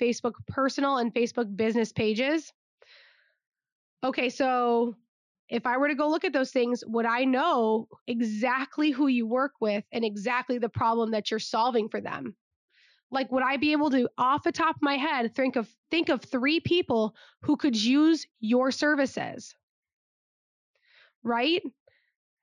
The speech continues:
And if the answer is, "You know, Jess, no, that information isn't there," and you haven't made an offer to your audience in a week or two weeks or a month or ever, then that's where you gotta start. You need to start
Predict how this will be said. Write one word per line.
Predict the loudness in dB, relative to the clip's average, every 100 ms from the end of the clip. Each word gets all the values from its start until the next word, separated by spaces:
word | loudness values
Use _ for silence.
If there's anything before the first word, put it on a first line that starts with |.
| _
And | -2
if | -2 0
the | 0
answer | 0 0 0 2
is, | 0 -2 -6
"You | -2
know, | 0 0
Jess, | 0 -2 -4
no, | -2 -2 0
that | -2 -2
information | -4 -4 -4 -2
isn't | -4 -2 -2 -2
there," | -2 -2 -2
and | -2 0 2
you | 2
haven't | 2 -2 -2
made | 0 0
an | 0
offer | 0 -2 -4
to | -2
your | -2
audience | 0 -2 -2 -4 -4 -6
in | -4 -2 -4 -8 _ _ _ _ _ -2
a |
week | 2 4 2 0
or | -2 -2
two | -2 -2
weeks | -2 -2 -2
or | 0
a |
month | 0 0 -2 -2
or | -4 -6 -8 -4
ever, | -2 0 0 0 -2 -8 _ _ _ _ _ _
then | -4 0 2
that's | 0 -2 -4
where | 0
you | 2 2
gotta | 0 -4
start. | -2 -2 -2
You | 0 0
need | 2 0
to | -2
start | -2 0 0